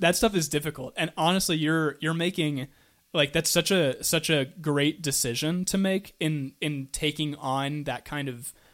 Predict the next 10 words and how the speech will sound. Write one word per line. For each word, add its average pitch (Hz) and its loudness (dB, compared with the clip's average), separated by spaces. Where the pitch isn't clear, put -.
that 143 -2
kind 151 -2
of 135 -8
learning, 156 -2
wanting 156 2
to 139 -6
understand 131 -4
pro-, 135 -2
programming 156 -2
better. 185 0